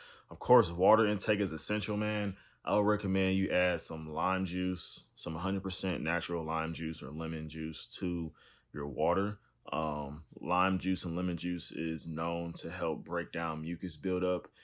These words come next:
in your body. And if you drink that first thing in the morning, it can actually jumpstart your, uh,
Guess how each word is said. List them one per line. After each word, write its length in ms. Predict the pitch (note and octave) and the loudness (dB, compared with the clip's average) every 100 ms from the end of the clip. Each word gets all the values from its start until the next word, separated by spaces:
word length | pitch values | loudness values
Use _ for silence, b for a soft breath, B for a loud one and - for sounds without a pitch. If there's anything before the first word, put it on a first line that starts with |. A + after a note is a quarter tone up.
| B - | B -12
in 120 | D2+ | -10
your 100 | C#2 | -8
body. 500 | C#2+ E2+ F#2 G2 F2+ - - | -2 2 2 2 -2 -10 -10
And 160 | E2+ E2+ | -6 -6
if 120 | D#2 | -4
you 120 | F2+ | -6
drink 360 | D#2 F#2 F2+ - | -4 -4 -4 -2
that 260 | E2+ D#2+ | -2 -2
first 300 | - F2+ E2+ - | -4 -4 -4 -4
thing 120 | F2 | -4
in 60 | D#2 | -2
the 80 | |
morning, 520 | D2 F2+ A#2 F2+ E2+ - _ _ _ _ _ _ _ - - B B B F2 | -2 2 4 2 -2 -8 _ _ _ _ _ _ _ -20 -20 B B B -8
it 80 | |
can 100 | - | -2
actually 440 | D#2+ F2+ - F2+ E2+ | 2 2 2 -4 -4
jumpstart 720 | E2 F2+ E2 - F2 E2+ E2 | -2 -2 -2 0 2 2 0
your, 240 | E2 D#2+ D#2 | -4 -2 -2
uh, 480 | D2+ D2 C#2 C#2+ | -2 -2 -4 -8